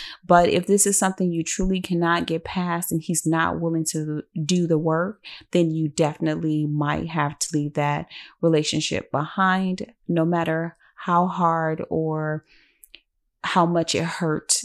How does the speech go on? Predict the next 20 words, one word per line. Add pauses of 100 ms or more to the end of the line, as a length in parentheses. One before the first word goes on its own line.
you
will
definitely (100)
have
to
do
that,
because
this
is
the
only
way
that
you
are
taking
care
of
yourself